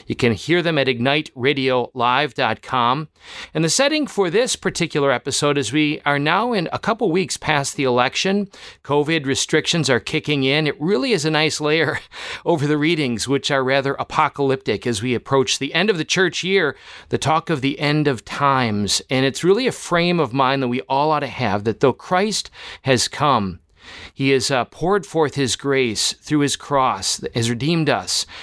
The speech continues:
Uh, this is a moment of embracing that, of accepting that and eagerly anticipating his return, his second coming, which should be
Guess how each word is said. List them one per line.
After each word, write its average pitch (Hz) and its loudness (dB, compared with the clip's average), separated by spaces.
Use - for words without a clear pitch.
Uh, 110 0
this 139 2
is 170 0
a 185 2
moment 170 2
of 147 -2
embracing 147 0
that, 113 2
of 110 -2
accepting 170 0
that 170 0
and 123 0
eagerly 196 0
anticipating 120 0
his 131 0
return, 127 2
his 117 0
second 131 0
coming, 117 0
which 107 -4
should 254 0
be 208 2